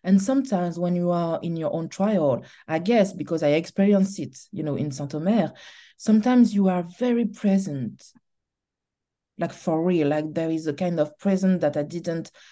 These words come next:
I didn't have in, in my, in my life, you know. And sometimes you are very absent. And sometimes you're in, sometimes you're out, sometimes you're on, sometimes you're off.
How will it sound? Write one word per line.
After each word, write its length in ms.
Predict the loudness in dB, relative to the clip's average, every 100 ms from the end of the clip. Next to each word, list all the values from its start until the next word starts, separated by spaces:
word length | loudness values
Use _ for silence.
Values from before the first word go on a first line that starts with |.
| _
I 140 | -4 -2
didn't 320 | 0 0 2
have 200 | 2 0
in, 140 | -2 -4 -4
in 160 | -6 -2
my, 280 | -2 -2 -4
in 140 | -6 -2
my 140 | -2
life, 460 | 0 0 -2 -6 -8
you 80 | -6
know. 220 | -6 -8 -18 -20 -20 -14 2
And 160 | 4
sometimes 720 | 6 4 4 4 4 6 4 2
you 180 | 0
are 200 | 0 0
very 380 | 0 2 2 0 -4
absent. 640 | -8 -8 -6 -6 -8 -14 -20 _ _ _ _ _ _ _ _ _ _ _ _ _ _ _ _ -20 -20 _ 4
And 200 | 6 6
sometimes 500 | 6 8 8 8 6
you're 160 | 4 4
in, 380 | 6 6 4 -2 _ _ _ _
sometimes 840 | -4 -2 0 0 0 0 -2 -6
you're 200 | -8 -6 0
out, 400 | 2 2 0 -14 -18 _ -6
sometimes 1000 | 4 6 6 4 2 4 4 2 0 -4
you're 220 | -6 0
on, 440 | 4 6 6 2 -6 _ _ -10
sometimes 760 | -2 0 0 0 2 2 0
you're 200 | -4 -2
off. 480 | -2 -2 -4 -20 -20